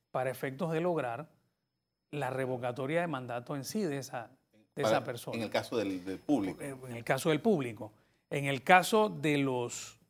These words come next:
Speaker 1: de los partidos políticos, se requiere una parte importante de convencionales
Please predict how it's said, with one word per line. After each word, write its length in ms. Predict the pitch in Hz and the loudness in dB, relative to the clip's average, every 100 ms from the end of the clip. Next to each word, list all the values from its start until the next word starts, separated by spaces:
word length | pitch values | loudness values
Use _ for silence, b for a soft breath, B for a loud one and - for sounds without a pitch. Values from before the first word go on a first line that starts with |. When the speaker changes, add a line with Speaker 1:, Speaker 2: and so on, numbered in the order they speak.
| _ | _
Speaker 1:
de 180 | 147 135 | -4 -2
los 580 | 131 127 120 117 117 - | -2 -4 -4 -6 -10 -4
partidos 440 | 135 127 156 208 | -2 0 4 4
políticos, 720 | 208 208 185 147 151 196 - - _ _ _ _ - | 6 4 2 -2 -2 -2 -4 -10 _ _ _ _ -8
se 120 | - | -4
requiere 440 | 139 139 170 185 196 | -2 0 2 2 2
una 420 | 196 190 185 - _ _ _ _ _ _ | 0 0 -2 -4 _ _ _ _ _ _
parte 500 | 196 190 185 190 190 | 4 4 4 2 2
importante 960 | 185 156 - 156 151 - 202 202 226 202 | 2 -2 0 0 0 0 0 2 2 2
de 140 | 160 | 0
convencionales 1000 | 151 147 185 190 208 190 139 135 170 - | -4 0 0 0 -2 -2 -2 -4 -6 -10